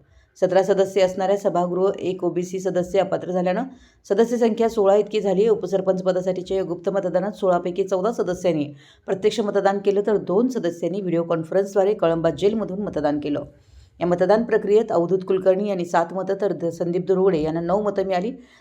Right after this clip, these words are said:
त्यामुळे संदीप दुरुगडे दोन मतांनी विजयी झाले. विरोधी गटाकडे फक्त पाच सदस्य असताना आणखी दोन मतं वाढल्याने सत्ताधारी गटाकडून कोणत्या दोन सदस्यांनी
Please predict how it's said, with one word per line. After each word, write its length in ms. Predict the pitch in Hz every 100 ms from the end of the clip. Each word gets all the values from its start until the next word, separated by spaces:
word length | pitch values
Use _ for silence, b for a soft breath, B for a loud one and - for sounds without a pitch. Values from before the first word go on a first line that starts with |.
| B
त्यामुळे 200 | 185 196
संदीप 320 | 196 185 240
दुरुगडे 320 | 220 202 208
दोन 220 | 196 185 220
मतांनी 280 | 214 196
विजयी 240 | 202 175 180
झाले. 200 | 180 208 - B B B 175
विरोधी 280 | 196 226 247
गटाकडे 400 | 226 214 214 220
फक्त 240 | 202 202
पाच 260 | 196 185 196
सदस्य 320 | 190 196 190
असताना 280 | 185 180 202
आणखी 260 | 175 202
दोन 220 | 175 196
मतं 220 | 233 226 190
वाढल्याने 360 | 170 170 196
सत्ताधारी 440 | 202 - 190 214 202
गटाकडून 480 | 190 170 170 180
कोणत्या 360 | 185 190 185 247
दोन 160 | 226 208
सदस्यांनी 480 | 185 175 185 180